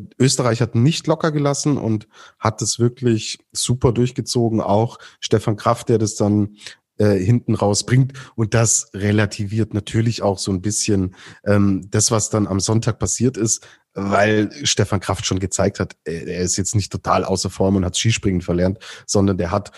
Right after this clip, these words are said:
in dieser Drucksituation, in der wusste, ja, weil auf deutscher Seite auch Markus Eisenbichler gut einen vorgelegt hat, ähm, er wusste, dass er abrufen muss,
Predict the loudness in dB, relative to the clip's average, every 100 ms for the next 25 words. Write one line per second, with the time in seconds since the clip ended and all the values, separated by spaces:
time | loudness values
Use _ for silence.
0 | -20 2 4 4 2 2 2 0 -4 -2
1 | -2 -2 0 0 0 0 -2 0 2 2
2 | 2 0 -2 _ -10 -2 -2 2 2 2
3 | -2 -14 -8 -4 0 2 2 2 2 2
4 | 0 0 0 0 -4 -2 -2 0 -2 -2
5 | 0 -2 -4 -18 _ -2 0 2 2 2
6 | 2 4 2 0 0 -4 -4 -12 -20 -20
7 | -20 _ 0 2 2 0 2 2 4 0
8 | 0 -10 _ 0 2 2 0 -2 2 2
9 | 2 0